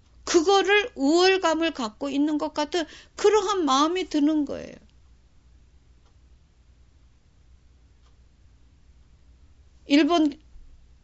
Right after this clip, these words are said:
있는 그러한 한국인 성도들, 나는 한국인 출신 성도란 말이에요. 그리고 나는 한국 교회, 그 성령 충만한 한국 교회에서 신앙생활 하다 왔어.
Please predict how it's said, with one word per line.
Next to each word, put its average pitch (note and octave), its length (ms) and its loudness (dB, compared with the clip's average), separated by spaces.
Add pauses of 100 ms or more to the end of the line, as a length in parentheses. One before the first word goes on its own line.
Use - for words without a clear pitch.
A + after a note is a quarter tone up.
(420)
있는 D4+ 560 2 (500)
그러한 D#4 560 2 (440)
한국인 D#4+ 560 0
성도들, B3 540 -4 (1500)
나는 C#4 280 4
한국인 E4 600 -2
출신 D#4+ 460 -2
성도란 A#3+ 720 0
말이에요. E3 520 -10 (540)
그리고 C#4 520 -2 (1500)
나는 A#3 340 0 (160)
한국 E4 440 -2
교회, G#3 480 -4 (140)
그 C4+ 320 2 (200)
성령 F#4 440 0
충만한 E4 580 -2
한국 F4 420 -2
교회에서 D4 640 0
신앙생활 D4+ 800 -4
하다 A3 240 -6
왔어. D#3+ 480 -10